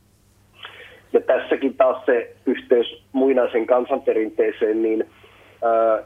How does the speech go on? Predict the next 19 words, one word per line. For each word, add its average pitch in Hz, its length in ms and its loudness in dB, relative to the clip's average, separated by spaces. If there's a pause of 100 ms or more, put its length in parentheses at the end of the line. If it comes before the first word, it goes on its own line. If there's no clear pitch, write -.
(720)
muinaisina 131 600 2
aikoina 123 440 2
noidilla 120 460 2
on 110 100 -2
kerrottu, 117 480 -2
että 107 220 -4
heillä 117 280 -2
on 110 120 -4
tota, 107 480 2 (800)
ö, 104 460 0 (680)
haltioita 131 800 2
apunaan 127 640 2 (160)
ja 110 180 2 (160)
ihmisillä 113 520 -2
on 113 160 0
ollut 113 220 -2
haltioita 110 600 0
apunaan 110 500 0
ja 104 140 0